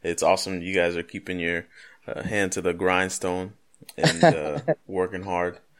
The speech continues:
Speaker 1: And so I guess last year you had an opportunity to answer this question. We've asked this question, uh, almost, like, a hundred times now. Uh, and that same question is, in big,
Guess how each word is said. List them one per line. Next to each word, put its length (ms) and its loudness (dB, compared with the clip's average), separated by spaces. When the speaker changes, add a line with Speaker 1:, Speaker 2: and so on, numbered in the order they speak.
Speaker 1:
And 220 -4
so 200 4
I 100 4
guess 320 2
last 320 6
year 180 2
you 300 -2
had 360 0
an 160 -2
opportunity 680 -8
to 160 -4
answer 280 -4
this 180 -8
question. 560 -2
We've 140 -4
asked 220 2
this 120 -8
question, 600 -4
uh, 320 -8
almost, 560 0
like, 220 -4
a 120 0
hundred 380 -4
times 420 -2
now. 320 -2
Uh, 300 2
and 180 2
that 240 2
same 260 0
question 440 0
is, 360 -2
in 160 -2
big, 280 0